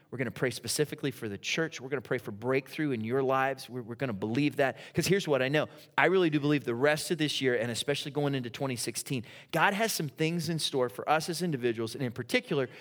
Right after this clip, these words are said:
for our church, that he's gonna give us opportunity and effectiveness like we've never known before. I just know this, that before I do anything, I wanna make sure that I've prayed about what it is that we're doing. Amen?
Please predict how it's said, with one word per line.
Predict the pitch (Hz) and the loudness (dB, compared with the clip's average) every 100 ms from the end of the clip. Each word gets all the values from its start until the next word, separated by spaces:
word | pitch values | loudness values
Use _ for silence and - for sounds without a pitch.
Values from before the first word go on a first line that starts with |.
| - | -20
for | - 185 202 214 | -4 2 4 4
our | 151 147 | 2 0
church, | - - 202 196 - - - - | 0 0 2 2 0 -10 -14 -6
that | 151 | 0
he's | 160 202 | 2 2
gonna | 269 185 | 2 0
give | 120 151 147 | 2 2 4
us | 147 - | 0 -2
opportunity | 131 139 - 180 185 165 | -4 -4 -4 -2 0 0
and | |
effectiveness | 123 - 156 151 123 120 | 0 0 0 -2 -4 0
like | 135 135 | 0 0
we've | 135 | -2
never | 123 143 147 139 | 0 2 2 0
known | 131 156 170 | 0 0 0
before. | 127 - 120 120 | -4 -2 -2 0
I | 160 | 0
just | 170 151 | 0 -2
know | 127 113 | -2 2
this, | 143 - - - | 2 2 -12 0
that | 151 | 0
before | - - 170 165 | 0 -4 2 2
I | 143 | 2
do | 113 170 208 | 0 2 4
anything, | 156 127 117 120 117 | 2 0 -4 -4 -2
I | 117 | -2
wanna | 170 185 139 | 0 0 0
make | 135 | -2
sure | - 139 | -2 -2
that | 117 107 | 0 -2
I've | 107 | -4
prayed | - 151 135 | -2 0 2
about | 110 98 | 0 0
what | 113 107 | -2 -2
it | 107 | -2
is | 98 | -4
that | 95 | -6
we're | 95 | -6
doing. | 95 98 85 | -6 -6 -4
Amen? | 98 113 165 | 0 2 2